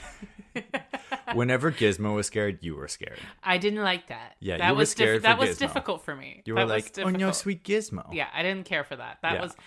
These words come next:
Speaker 2: that's just a personal note. I didn't like it. It scared
Speaker 1: I,
Speaker 2: me.
Speaker 1: I didn't care for it. I'll,
Speaker 2: Yeah.
Speaker 1: I'll say it.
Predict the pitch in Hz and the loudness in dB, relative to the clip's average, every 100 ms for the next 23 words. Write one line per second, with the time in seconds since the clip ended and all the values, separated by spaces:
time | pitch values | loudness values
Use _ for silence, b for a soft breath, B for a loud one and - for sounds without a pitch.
0 | B - 233 - 233 214 - 208 208 202 | B -8 -6 -8 -8 -8 -2 -2 -2 -6
1 | 180 160 165 - 202 220 226 226 226 - | -6 -6 -8 -6 -4 -2 -2 -4 -6 -14
2 | _ - 165 - 120 117 107 123 165 170 | _ -18 -16 -10 -8 -2 0 0 0 0
3 | 143 131 - - - - - 98 - - | 0 0 -2 -12 -12 -16 -10 -6 -6 -2
4 | 95 117 98 90 - | -2 -2 -4 -6 -8